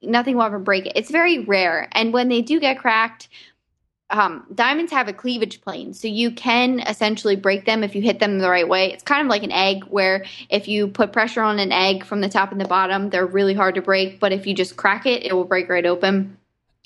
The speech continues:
It's similar with that, but the diamond, I mean, because of that, the diamond is really strong,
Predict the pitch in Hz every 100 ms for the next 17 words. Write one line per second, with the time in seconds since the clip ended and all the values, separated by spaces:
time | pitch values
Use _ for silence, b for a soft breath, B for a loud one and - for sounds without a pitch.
0 | B B B 220 214 262 254 220 233 208
1 | 214 202 196 185 196 196 190 175 - 214
2 | 196 190 185 - 240 240 220 185 185 180
3 | 185 190 185 185 180 175 185 185 170 180
4 | - 208 190 175 160 - -